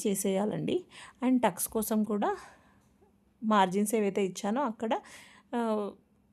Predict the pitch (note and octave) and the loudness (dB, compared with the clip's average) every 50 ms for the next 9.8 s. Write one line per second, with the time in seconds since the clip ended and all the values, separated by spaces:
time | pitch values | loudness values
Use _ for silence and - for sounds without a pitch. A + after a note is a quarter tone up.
0 | _ _ _ _ _ _ _ _ _ _ _ _ _ _ - G#3+ A3 G#3+ G#3 G3+ | _ _ _ _ _ _ _ _ _ _ _ _ _ _ -6 0 2 2 2 2
1 | G3+ A3+ A3+ G#3 G3+ G3 G3 G#3+ B3+ - A3 F3+ - F#3 F#3 F#3 - - G#3 F#3+ | 2 2 2 4 4 2 0 -2 -2 -2 -2 -2 0 -2 -2 -2 -2 -2 -2 -2
2 | F3+ F#3 F#3 F3+ F3+ F3 E3 E3 D#3+ D#3+ E3 D#3+ - - E4 G4 - - - - | -2 -2 -4 -4 -2 -2 -2 -4 -4 -4 -6 -4 -2 -2 -4 -4 -6 -16 -20 -20
3 | - - - - - - - A#3+ A3 G#3+ G#3+ G#3+ G#3 - - - - - - F#3 | -20 -20 -20 -20 -14 -8 -2 0 2 2 2 2 2 0 -4 -6 -8 -4 -2 -2
4 | G3 G#3 - A#3 A3 A3 - B3 F#3+ G3 G3+ G3+ G3+ G#3 G#3 G#3 G#3 G3+ A3 A#3+ | 0 0 0 0 0 2 2 2 4 6 6 6 6 4 2 2 2 2 2 2
5 | A#3 A3+ G3 F3+ F3+ - - - G#3+ G3 G3 G3+ F#3+ G3 - - E4+ - - - | 2 2 2 0 0 -2 -4 -2 0 0 0 0 -2 -4 -2 -4 -4 -6 -8 -18
6 | - - _ - - - A3 G3 F#3+ G3 G3+ G3 F#3+ F#3+ F#3 F#3 F#3 F#3 F3+ F3+ | -20 -20 _ -14 -6 -4 -2 -2 0 0 0 0 2 0 0 0 -2 -2 -2 -2
7 | F3+ F3+ G3+ E4 G4+ - - - - - - - _ - - A#3+ - - G3+ G3+ | -2 -2 -4 -6 -8 -8 -12 -20 -20 -20 -20 -20 _ -10 -10 -8 -4 -2 0 2
8 | G3+ F#3+ F#3+ F#3 G3+ A#3 A#3+ - F#3+ G3+ G3 F#3 G3 - - F#3+ F#3 F#3 A3+ - | 2 2 0 0 -2 -2 0 0 0 2 2 0 -2 -2 -2 -2 0 0 -2 -2
9 | - G#3 F3 F3+ F3 - E3+ E3 D#3+ D#3+ - - - C#4 G4 G4 | 0 0 0 0 0 0 0 0 0 -2 -8 -10 -8 -8 -8 -8